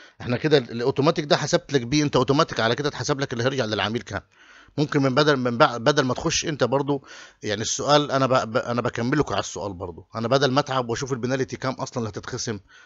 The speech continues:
العميل عايز يعرف كام بس اصلا، يعني مش عايز يخصم، وبعدين انا جو-، بشوف ه-، هتخصم كام.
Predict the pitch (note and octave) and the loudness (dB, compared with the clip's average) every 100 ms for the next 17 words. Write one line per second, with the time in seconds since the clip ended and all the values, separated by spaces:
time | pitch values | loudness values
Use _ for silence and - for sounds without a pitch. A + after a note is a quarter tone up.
0 | - A2+ A2 D3 C3+ B2+ C3 A#2 - C3 | -8 0 2 2 0 0 -2 -4 0 2
1 | A#2+ A2+ - - G2+ - F#2+ F#2+ G2 G2+ | 4 2 -2 -6 -8 -8 -8 -6 -8 -6
2 | F#2+ A2+ G#2 G#2+ - G#2 A2 C#3+ C#3 A2+ | -2 -2 -2 -6 -6 -2 0 2 0 -2
3 | A2 G#2 G2 G#2 A#2 - G2 G#2 F#2+ G#2 | -4 -4 -4 -6 -6 -8 -6 -4 -4 -6
4 | - G#2+ A2 G2+ | -8 -8 -8 -6